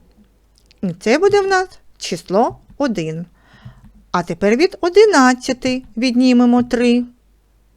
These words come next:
Від числа одинадцять три кроки. І помітьте, що коли ми віднімаємо від числа одинадцять, ми через число десять. Це буде число вісім.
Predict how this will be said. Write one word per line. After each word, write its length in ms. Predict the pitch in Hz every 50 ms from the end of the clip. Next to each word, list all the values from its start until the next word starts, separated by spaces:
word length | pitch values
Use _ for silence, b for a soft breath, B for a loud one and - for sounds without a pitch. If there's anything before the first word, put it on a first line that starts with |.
| _ _ _ 208 - _ _ _ _ - b b b b b b 208 b b b b b b b b b b _ _ _ _ _ _ _ _ _ -
Від 140 | 247 247 -
числа 340 | - 247 - - 202 180 175
одинадцять 840 | 180 185 190 240 240 226 185 165 160 165 - - - - - - _ _ _ _ _ _ _ _ _ _ _ _ _ _ _ _ _ -
три 220 | - 233 240 202
кроки. 560 | - - 180 160 156 160 - - 285 370 466 - _ _ _ _ -
І 80 | - 240
помітьте, 440 | 240 269 269 269 247 226 240 - 208
що 160 | - - 226
коли 240 | - 262 254 240 214
ми 140 | 214 208
віднімаємо 640 | 196 208 185 220 220 208 202 185 175 175 170 175 175
від 160 | 170 190 180
числа 400 | - - 196 - - 180 170 165 - -
одинадцять, 600 | 180 170 190 208 262 392 508 453 - 403 - - -
ми 240 | 180 170 185 226 330 453 494 - b b b b b _
через 380 | - - 277 320 453 494 453 -
число 520 | - - 185 - - 320 339 285 302 370 _ _ -
десять. 460 | 196 185 202 185 175 175 - - - - -
Це 140 | - 262 359
буде 280 | 440 466 453 - 415 427 - -
число 580 | - - 190 - - - 185 214 254 302 - b b b b b b b -
вісім. 440 | 202 262 254 214 - - - -